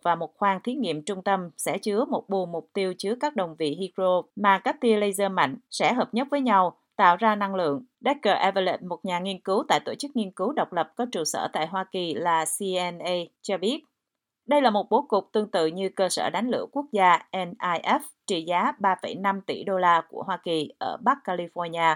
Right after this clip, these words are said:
nơi đã tạo ra nhiều năng lượng hơn từ phản ứng nhiệt hạch vào năm hai ngàn hai mươi hai so với các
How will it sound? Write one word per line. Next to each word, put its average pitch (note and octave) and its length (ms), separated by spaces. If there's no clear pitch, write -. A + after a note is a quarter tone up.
nơi B3 200
đã F3+ 100
tạo E3+ 240
ra G3+ 140
nhiều F#3 200
năng F#3 220
lượng D#3 240
hơn F#3+ 320
từ E3+ 240
phản A#2+ 140
ứng G3 200
nhiệt A#3 200
hạch E3 160
vào F3 180
năm F#3 220
hai F#3 120
ngàn E3 220
hai F3+ 120
mươi F3 140
hai F3 260
so A#3 220
với G#3 280
các D4+ 140